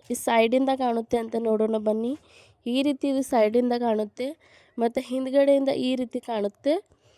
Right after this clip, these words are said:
ಎದುರಿಗೆ ಅಷ್ಟೇ ನಾನು ಪಾಕೆಟಲ್ಲಿ ಹಚ್ಬಿಟ್ಟಿದ್ದೀನಿ. ನೀವು ಬೇಕಾದರೆ ಸೈಡಲ್ಲಿ ಹಚ್ಬೋದು, ಹಿಂದೆ ಕೂಡ ಹಚ್ಬೋದು. ನಾನು just ಎದುರಿಗೆ ಅಷ್ಟೇ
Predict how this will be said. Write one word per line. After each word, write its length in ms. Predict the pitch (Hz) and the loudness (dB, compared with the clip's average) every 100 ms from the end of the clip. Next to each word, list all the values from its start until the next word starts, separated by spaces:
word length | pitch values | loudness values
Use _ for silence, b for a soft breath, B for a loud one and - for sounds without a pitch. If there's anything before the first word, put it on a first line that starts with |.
| b b - 233 | b b 2 2
ಎದುರಿಗೆ 340 | 240 277 330 339 | 4 0 2 2
ಅಷ್ಟೇ 220 | - 349 349 | 2 -4 0
ನಾನು 180 | 330 330 | 2 2
ಪಾಕೆಟಲ್ಲಿ 480 | 285 247 277 277 285 | 0 0 0 0 0
ಹಚ್ಬಿಟ್ಟಿದ್ದೀನಿ. 800 | 277 - 262 254 - 233 240 240 311 - 247 | -2 -8 -10 -8 -6 -2 -2 -2 -2 8 10
ನೀವು 140 | 294 320 | 10 8
ಬೇಕಾದರೆ 380 | 320 320 320 339 - | 4 4 4 2 0
ಸೈಡಲ್ಲಿ 480 | 285 254 262 294 311 | 2 6 6 6 6
ಹಚ್ಬೋದು, 440 | 277 - 269 262 294 311 | 8 12 12 12 12 10
ಹಿಂದೆ 240 | 262 254 269 | 10 10 12
ಕೂಡ 100 | 269 269 | 10 8
ಹಚ್ಬೋದು. 520 | 233 226 220 220 226 285 302 | 4 2 4 4 2 2 4
ನಾನು 140 | 285 247 | 4 4
just 240 | 277 - 247 | 2 4 2
ಎದುರಿಗೆ 280 | 226 240 277 254 | 4 4 6 6
ಅಷ್ಟೇ 220 | - | 6